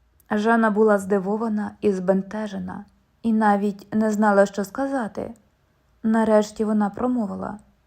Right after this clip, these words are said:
«Але я дала тобі гроші, щоб…» Він не дав їй договорити. «Так, звичайно. Чи вони будуть у твоїй кишені, чи в моїй,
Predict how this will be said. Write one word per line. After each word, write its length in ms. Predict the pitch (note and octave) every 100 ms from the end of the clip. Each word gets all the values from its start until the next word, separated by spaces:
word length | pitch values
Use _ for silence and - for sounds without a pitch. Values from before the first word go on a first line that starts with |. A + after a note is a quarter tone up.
| _ _ _ _ _ _ _
«Але 480 | A3 G#3+ G#3 G#3 G3+
я 240 | G3+ G#3
дала 340 | G3 G#3 G#3 G3+
тобі 360 | G#3 F#3+ G3+
гроші, 520 | G3+ C4 C#4 A#3 G#3
щоб…» 460 | F#3+ - G#3 G3+ - _ _ _ _ _ _ _ _ -
Він 340 | G3+ A#3 C#4+ C#4+
не 180 | G#3 G3+
дав 280 | F3+ A3 G3+
їй 160 | G3
договорити. 760 | F#3 G3 A3 B3+ A3 F#3 - F#3+ - _ _ _ _ _ _
«Так, 420 | - C4 A#3 A#3 - _
звичайно. 800 | A3 A3+ D4+ - A#3+ G#3 G3+ G3+ - _ _ _
Чи 180 | - C4+
вони 260 | C4+ C4+ C4
будуть 380 | A3 B3 A3+ -
у 100 | G#3
твоїй 380 | G3 G3+ F#3+
кишені, 720 | G3 B3 - A#3 A3 A3 A3 - _
чи 200 | - A#3+
в 60 | G#3+
моїй, 480 | G3+ F3+ G#3 B3+